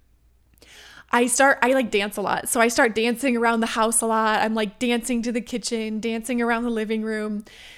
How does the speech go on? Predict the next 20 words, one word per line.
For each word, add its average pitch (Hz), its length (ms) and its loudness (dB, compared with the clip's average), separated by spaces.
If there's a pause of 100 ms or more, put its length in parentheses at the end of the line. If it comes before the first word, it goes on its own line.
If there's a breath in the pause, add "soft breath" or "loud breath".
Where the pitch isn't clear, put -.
(140 loud breath)
And 269 120 -2
Omid's 254 460 0
noticed 214 460 0
it 214 140 0
over 226 260 -4
the 214 80 -6
last 214 340 -6
few 214 140 -6
days 214 240 -4
of, 220 80 -4
like, 233 180 -4
"Okay, 269 300 0
what 240 300 -2
is 294 120 -2
going 277 320 -2
on? 214 280 -6
<laughs> 226 180 -6
Why 254 400 -2
are 247 100 -2
you 220 380 -2